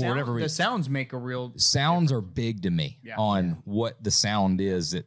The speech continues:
Speaker 2: things are doing
Speaker 3: Yeah.
Speaker 2: and stuff like that, and what it sounds like
Speaker 1: Yeah.
Speaker 2: shooting. And then
Speaker 3: Well, it's
Speaker 2: I
Speaker 3: like when you have a Glock and someone pulls out a Glock and you hear a hammer cock.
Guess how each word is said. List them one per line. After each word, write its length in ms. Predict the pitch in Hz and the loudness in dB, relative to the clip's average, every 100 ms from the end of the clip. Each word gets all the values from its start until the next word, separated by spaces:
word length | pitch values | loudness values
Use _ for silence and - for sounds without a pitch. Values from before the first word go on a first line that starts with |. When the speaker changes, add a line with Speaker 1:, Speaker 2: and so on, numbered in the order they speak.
| _ | _
Speaker 2:
things 240 | 107 98 85 | 0 2 2
are 60 | 120 | 0
doing 340 | 87 90 82 | 0 -2 -2
Speaker 3:
Yeah. 20 | 80 | -2
Speaker 2:
and 80 | |
stuff 160 | - 78 | -2 -2
like 120 | 80 | -4
that, 80 | 101 | -4
and 100 | 90 | 0
what 140 | 107 113 | -2 0
it 80 | |
sounds 340 | - 104 101 90 | -2 0 -2 -2
like 140 | 95 | -6
Speaker 1:
Yeah. 140 | - - | -6 0
Speaker 2:
shooting. 280 | 165 127 95 | 2 2 0
And 80 | 90 | -2
then 140 | 87 | -2
Speaker 3:
Well, 260 | 214 180 156 | 2 2 2
it's 160 | 151 | 0
Speaker 2:
I 40 | 165 | -4
Speaker 3:
like 140 | 156 | -4
when 100 | 151 | -4
you 60 | 143 | -2
have 160 | 143 | -4
a 60 | 117 | -6
Glock 400 | 117 135 143 101 - _ - | -4 -2 -2 -4 -12 _ -4
and 160 | 113 117 | 0 4
someone 220 | 139 123 | 4 2
pulls 180 | 123 123 | 0 -2
out 100 | 110 | -2
a 40 | 101 | -2
Glock 360 | 110 110 110 | -2 -4 -2
and 80 | 104 | -2
you 40 | |
hear 160 | 98 98 | 0 -2
a 60 | 90 | -4
hammer 240 | 101 90 | -6 -8
cock. 380 | - 71 - | -6 -6 -6